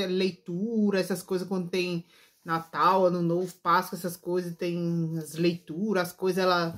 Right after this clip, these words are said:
participa, não mais vestida da, da coroinha, né? Mas ela ajuda na igreja. Aí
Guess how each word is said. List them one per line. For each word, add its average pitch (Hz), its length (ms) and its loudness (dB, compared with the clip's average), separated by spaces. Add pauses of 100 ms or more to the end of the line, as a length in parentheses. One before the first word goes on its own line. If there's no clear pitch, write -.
(320)
participa, 214 840 -2
não 233 400 4
mais 185 400 4
vestida 185 420 -2
da, 175 200 2
da 170 420 -4
coroinha, 175 600 -2 (280)
né? 330 280 -10 (720)
Mas 190 280 0
ela 202 160 6
ajuda 185 360 2
na 185 120 -2
igreja. 165 500 -6
Aí 170 400 -2